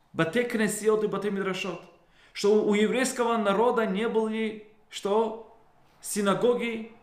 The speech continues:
и ешивот, где изучают Тору. Это он хотел, чтобы не было у еврейского народа эти вещи.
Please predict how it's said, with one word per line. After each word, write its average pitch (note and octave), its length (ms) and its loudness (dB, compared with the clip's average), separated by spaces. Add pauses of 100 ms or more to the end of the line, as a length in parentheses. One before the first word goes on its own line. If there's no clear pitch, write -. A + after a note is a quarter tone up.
и A3 80 0
ешивот, A3 880 0
где G#3 160 -2
изучают G3 400 -2
Тору. F#3 360 -6 (840)
Это G3+ 320 2
он C#4 200 0
хотел, A3+ 360 0
чтобы A3 320 -6 (160)
не A3 160 0
было A#3+ 160 -2
у A#3 40 2
еврейского A3+ 380 -2
народа A3 300 2
эти G3 140 -6
вещи. G2+ 360 -8